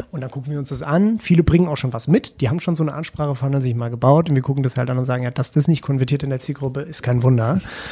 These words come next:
Ähm, ist ja auch okay, aber das ist genau der Service, den wir dann anbieten und sagen, hey, wir optimieren das für euch.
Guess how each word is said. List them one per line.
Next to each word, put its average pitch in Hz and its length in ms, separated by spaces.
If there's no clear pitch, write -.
Ähm, 131 400
ist - 120
ja 147 100
auch 131 80
okay, 127 380
aber 131 120
das 139 140
ist 131 80
genau 139 200
der 139 100
Service, 131 320
den 127 180
wir 127 80
dann 123 160
anbieten 120 340
und 113 80
sagen, 117 200
hey, 123 140
wir 123 80
optimieren 131 340
das 180 120
für 156 160
euch. 156 280